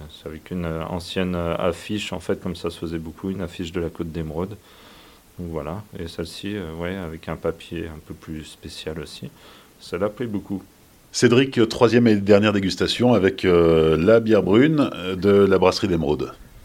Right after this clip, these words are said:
Speaker 1: Donc, c'est la Gueuza. Donc, euh, Gueuza, ça vient, en fait, euh, de l'ancien nom de la Richardet, où on est ici, quoi. Ça n'a rien à voir avec, euh, les Gueuses.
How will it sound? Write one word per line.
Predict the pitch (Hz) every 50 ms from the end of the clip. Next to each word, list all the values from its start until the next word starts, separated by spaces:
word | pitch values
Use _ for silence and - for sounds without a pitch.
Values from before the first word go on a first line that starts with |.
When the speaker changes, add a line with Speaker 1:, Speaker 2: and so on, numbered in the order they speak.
| - -
Speaker 1:
Donc, | 95 107 104 -
c'est | - 98
la | 95 92 92 92
Gueuza. | 95 101 113 113 110 90 101 107 123 143
Donc, | 143 139 113 98 90 -
euh, | 101 95 92 90 90 92
Gueuza, | 92 87 98 98 95 90 92 110 113 120 123
ça | 123 - 101 90
vient, | 90 87 90 104 104 104 107
en | 104 92 87
fait, | 82 - 107 107 104 - 98
euh, | 95 90 87 87 90
de | 87 95
l'ancien | 92 98 101 98 - - 95
nom | 98 101 101
de | 92
la | 92 85
Richardet, | 90 87 - - 90 87 95 113 123
où | 120
on | 101 92 90
est | 87 85
ici, | 85 78 - - 127 156
quoi. | - - 80 98
Ça | - - 98
n'a | 90 85
rien | 85 98 98 95
à | 92 90
voir | 87 95 92 90 95
avec, | 90 85 85 85 85 - 92
euh, | 87 82
les | 82 87 85
Gueuses. | 85 87 98 113 139 156 143 113 98